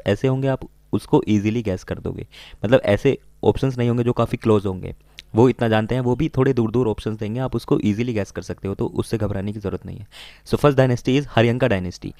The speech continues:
फ़ाइव हंड्रेड फ़ोर्टी फ़ोर बीसी से लेकर फ़ोर हंड्रेड ट्वेल्व बीसी। इसका फाउंडर कौन था? इसका फाउंडर था बिम्बिसार। इंपॉर्टेंट पॉइंट है, एग्जाम में इस तरह से क्वेश्चन पूछते हैं, "Who was the found-, founder of हरियंका dynasty?" और they may ask, "Who was the last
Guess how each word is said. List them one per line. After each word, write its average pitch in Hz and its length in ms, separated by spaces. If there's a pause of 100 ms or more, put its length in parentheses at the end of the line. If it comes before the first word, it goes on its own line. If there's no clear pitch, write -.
(220)
फ़ाइव 120 260
हंड्रेड 143 220
फ़ोर्टी 117 300
फ़ोर 131 320
बीसी 110 240
से 139 80
लेकर 131 220
फ़ोर 120 240
हंड्रेड 123 220
ट्वेल्व 113 220
बीसी। - 360 (420)
इसका - 240
फाउंडर 123 360
कौन 98 180
था? 98 80
इसका 117 180
फाउंडर 120 280
था 151 120
बिम्बिसार। 110 580 (140)
इंपॉर्टेंट 117 400
पॉइंट 110 260
है, 139 60
एग्जाम 117 320
में 147 100
इस - 100
तरह 131 140
से 143 120
क्वेश्चन 123 260
पूछते 123 280
हैं, 143 60
"Who 123 140
was 117 120
the 131 140
found-, 113 340
founder 110 300
of - 100
हरियंका 107 300
dynasty?" 95 420 (380)
और 120 100
they 123 160
may 139 220
ask, - 160 (180)
"Who 135 140
was 131 200
the 135 120
last - 260